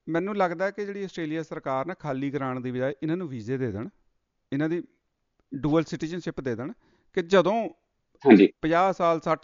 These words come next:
Speaker 1: ਸਾਲ ਬਾਅਦ ਇਹਨਾਂ ਦੇ ਪਰਿਵਾਰਾਂ ਨੂੰ ਛੋਟ ਦੇ ਦੇਣ ਵੀ ਇਹ ਆਸਟ੍ਰੇਲੀਆ ਮਾਈਗ੍ਰੇਟ ਹੋ ਸਕਦੇ, ਜਿਹਨੇ ਹੁਣ ਹੋਣਾ, ਹੁਣ ਹੋਣ, ਹੋ ਜਾਣ, ਜਿਹਨੇ later on ਹੋਣਾ,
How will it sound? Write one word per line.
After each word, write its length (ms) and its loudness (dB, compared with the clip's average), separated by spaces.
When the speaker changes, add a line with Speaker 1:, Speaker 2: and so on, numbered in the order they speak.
Speaker 1:
ਸਾਲ 240 0
ਬਾਅਦ 260 0
ਇਹਨਾਂ 180 -2
ਦੇ 80 -4
ਪਰਿਵਾਰਾਂ 480 0
ਨੂੰ 140 -6
ਛੋਟ 280 -6
ਦੇ 160 -6
ਦੇਣ 200 -8
ਵੀ 100 -8
ਇਹ 60 -6
ਆਸਟ੍ਰੇਲੀਆ 380 -8
ਮਾਈਗ੍ਰੇਟ 480 -14
ਹੋ 80 -14
ਸਕਦੇ, 300 -14
ਜਿਹਨੇ 180 -4
ਹੁਣ 220 0
ਹੋਣਾ, 280 0
ਹੁਣ 180 -8
ਹੋਣ, 300 -8
ਹੋ 140 -8
ਜਾਣ, 160 -10
ਜਿਹਨੇ 300 -8
later 580 -10
on 60 -14
ਹੋਣਾ, 280 -16